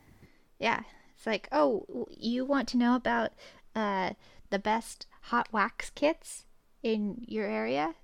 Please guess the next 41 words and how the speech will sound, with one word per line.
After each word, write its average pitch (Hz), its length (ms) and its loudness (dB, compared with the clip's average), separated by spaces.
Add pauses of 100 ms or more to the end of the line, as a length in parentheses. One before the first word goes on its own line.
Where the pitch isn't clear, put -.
(640)
We're 233 260 -6
gonna 226 280 2
send 277 320 2
you 233 80 -2
some 220 180 -6
really 233 200 -2
good 220 160 -4
recommendations." 208 720 -4
I 220 100 0
feel 262 260 4 (100)
actually - 460 -2 (500)
pretty 226 200 2
good 190 320 0
about - 320 2
the - 100 -2
ads 175 240 4
on 165 140 -2
my 202 80 -6
Instagram 214 580 -2
feed. 240 180 -2
It's - 140 -10
a 220 40 0
lot 208 120 4
of, 208 120 -6
like, 180 320 -2 (300)
hot 240 380 0
wax, 240 600 -4 (540)
uh, 175 240 2
yoga 196 320 2
pants, 233 360 -2
maybe 180 200 0
'cause - 180 -4
Google 170 280 0
knows 185 240 0
I've 180 160 0
been 170 100 -6
exercising, 196 800 -2
or 226 80 -6
Facebook. 214 460 -4 (360)
Um, 180 340 2 (880)
like, 185 340 -4